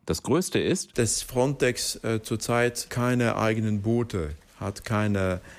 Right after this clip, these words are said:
Speaker 2: eigenen Grenzbeamten hat. Am meisten, äh, brauchen wir Grenzbeamten, die von den E-U-Schengen-Mitgliedstaaten zur Verfügung gestellt werden.
Speaker 1: Allein an der griechisch-mazedonischen Grenze seien nur sechs bis acht Personen im Einsatz.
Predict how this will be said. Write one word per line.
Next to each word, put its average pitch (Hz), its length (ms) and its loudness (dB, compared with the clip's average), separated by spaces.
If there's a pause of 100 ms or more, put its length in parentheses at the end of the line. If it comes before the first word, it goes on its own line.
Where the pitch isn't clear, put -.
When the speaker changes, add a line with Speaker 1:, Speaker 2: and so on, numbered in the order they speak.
(200)
Speaker 2:
eigenen 98 380 2
Grenzbeamten 95 920 0
hat. 113 280 -2
Am 104 160 4
meisten, 131 580 2
äh, 117 360 0 (460)
brauchen 120 520 0
wir 110 260 4
Grenzbeamten, 123 960 0 (400)
die 120 100 4
von 117 180 0
den 107 220 2 (100)
E-U-Schengen-Mitgliedstaaten 107 1600 0
zur 101 100 -4
Verfügung 104 540 -2
gestellt 87 500 -4
werden. 82 400 -2
Speaker 1:
Allein 117 400 4
an 101 120 4
der 92 140 4
griechisch-mazedonischen 98 1160 0
Grenze 107 400 0
seien 95 320 2
nur 98 160 4
sechs 104 300 -2
bis 92 200 0
acht - 300 -2
Personen 110 460 2
im 82 100 2
Einsatz. 92 500 0